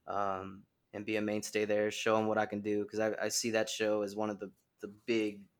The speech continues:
you know, jewels of Texas wrestling. Um,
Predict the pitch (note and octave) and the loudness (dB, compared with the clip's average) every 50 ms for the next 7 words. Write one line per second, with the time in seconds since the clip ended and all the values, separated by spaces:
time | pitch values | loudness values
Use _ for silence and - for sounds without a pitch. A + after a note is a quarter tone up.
0 | _ _ _ - A2 A2 G#2+ G2+ G2 F#2+ F#2+ _ _ _ _ _ - A#2+ A2+ A#2 | _ _ _ -6 -4 -4 -4 -4 -6 -8 -10 _ _ _ _ _ -12 -6 -2 0
1 | A#2 A2+ A2 G#2+ G#2+ A2 G#2 - - - - - G#2 - A#2+ A2+ A2 A2+ G#2 A2 | 2 4 4 4 4 2 0 -4 -6 -8 -8 -8 -4 0 0 0 0 0 -2 -2
2 | A2 A2 G#2+ - - A#2+ A2+ A2 - _ _ _ _ _ _ _ _ _ _ _ | -2 -2 -2 -4 -4 -4 -6 -6 -8 _ _ _ _ _ _ _ _ _ _ _
3 | - - G#2 G2+ G2+ G2 G2 G2 G2 G2+ G#2 | -8 -6 -4 -2 -2 -2 -4 -6 -10 -14 -16